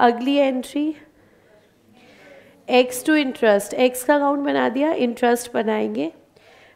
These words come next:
फिर bank to X, Bank छोड़ दिया, X बनाएंगे। Interest to P and L, पी एंड एल छोड़ दिया, interest बनाएंगे।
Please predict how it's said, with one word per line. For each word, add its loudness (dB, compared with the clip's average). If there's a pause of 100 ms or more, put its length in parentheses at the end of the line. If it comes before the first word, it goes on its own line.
फिर 2
bank 2
to 2
X, 0
Bank 2
छोड़ 0
दिया, 0
X -4
बनाएंगे। -2 (760)
Interest 2
to 0 (120)
P 2
and 2
L, 2 (100)
पी -2
एंड 0
एल 0
छोड़ 2
दिया, 0 (360)
interest -4
बनाएंगे। -2